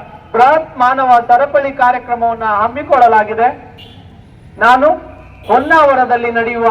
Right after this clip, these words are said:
ಅಂತಾರಾಷ್ಟ್ರೀಯ ಪ್ರಜಾಪ್ರಭುತ್ವ ದಿನಾಚರಣೆಯಲ್ಲಿ ಭಾಗವಹಿಸುತ್ತಿರುವುದರಿಂದ ಹಳಿಯಾಳದಲ್ಲಿ ನಡೆಯುವ ಕಾರ್ಯಕ್ರಮದಲ್ಲಿ ಉಪಸ್ಥಿತರಿರಲು ಸಾಧ್ಯವಾಗುತ್ತಿಲ್ಲ.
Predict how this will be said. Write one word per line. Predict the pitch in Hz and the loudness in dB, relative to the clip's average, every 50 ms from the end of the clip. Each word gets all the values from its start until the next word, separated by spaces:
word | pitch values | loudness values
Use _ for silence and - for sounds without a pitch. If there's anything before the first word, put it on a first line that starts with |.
| 220 220 | 0 0
ಅಂತಾರಾಷ್ಟ್ರೀಯ | 233 262 - - 311 302 294 285 269 - - - 262 254 247 240 233 | -2 -2 -2 0 2 4 4 2 0 -2 -6 -14 -6 -2 0 0 0
ಪ್ರಜಾಪ್ರಭುತ್ವ | - 226 233 226 254 277 285 277 - 277 262 254 247 - - 233 233 226 226 | 0 -2 -4 -2 0 0 0 0 -2 -6 -4 -6 -6 -4 0 0 0 0 0
ದಿನಾಚರಣೆಯಲ್ಲಿ | 226 226 247 254 269 277 277 262 240 233 233 226 226 220 220 214 - | -2 0 0 0 0 -2 -2 -2 -2 -2 -4 -6 -6 -8 -6 -2 0
ಭಾಗವಹಿಸುತ್ತಿರುವುದರಿಂದ | 214 220 247 - 302 - - - 247 233 - - 220 208 208 202 202 208 202 202 202 214 233 262 262 - - - - - - - - - - - - 202 | 2 2 2 2 2 0 0 -2 -8 -12 -10 -8 -6 -6 -4 -4 -4 -4 -4 -4 -2 0 0 0 0 -2 -10 -20 -20 -20 -20 -20 -20 -20 -18 -6 -2 -2
ಹಳಿಯಾಳದಲ್ಲಿ | 226 262 285 294 294 285 277 262 262 254 240 240 | 0 2 2 4 4 4 2 0 -4 -6 -6 -6
ನಡೆಯುವ | 226 226 226 233 262 262 247 247 | -6 -6 -6 -6 -6 -2 0 0
ಕಾರ್ಯಕ್ರಮದಲ್ಲಿ | 226 214 - - 226 247 277 269 269 254 254 247 247 233 226 220 220 | 0 2 2 0 0 0 0 -4 -4 -4 -2 -2 -2 -2 -2 -4 -4
ಉಪಸ್ಥಿತರಿರಲು | 220 220 - 285 277 269 - 277 - 269 254 240 226 220 220 214 208 208 202 202 | -6 -4 -2 -2 -2 -2 -4 -6 -4 -2 -2 0 0 0 0 0 -2 -2 -4 -2
ಸಾಧ್ಯವಾಗುತ್ತಿಲ್ಲ. | 208 208 214 233 - 294 285 254 233 226 214 208 - - 202 196 180 - - - - | 0 0 0 2 2 2 4 4 2 0 0 -8 -10 -8 -4 -2 -2 -2 -4 -8 -20